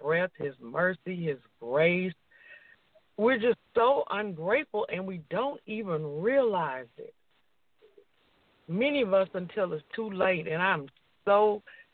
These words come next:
glad that God has had me witness stuff this year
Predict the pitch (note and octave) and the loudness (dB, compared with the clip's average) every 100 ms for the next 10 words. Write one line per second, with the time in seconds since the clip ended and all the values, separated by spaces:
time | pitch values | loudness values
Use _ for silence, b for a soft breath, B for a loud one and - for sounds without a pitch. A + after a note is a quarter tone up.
0 | _ C#3 D3+ F3 D#3+ B2+ A2+ - C3 A2+ | _ 0 4 6 6 4 -2 -6 -6 -6
1 | A#2+ D3+ F3 F3 D#3+ D3+ B2+ - _ - | -6 0 0 0 -2 -6 -8 -14 _ -4
2 | F#3 F3+ E3 D3+ A#2+ C#3 F#3+ G3+ F3+ _ | 0 0 0 -6 -6 -4 -2 -2 -6 _
3 | F3+ F3 D#3+ D#3+ D3+ - C3 D#3+ G3 G#3 | 0 0 -4 -8 -8 -10 -6 0 4 6
4 | G#3 G3+ G3 | 6 6 2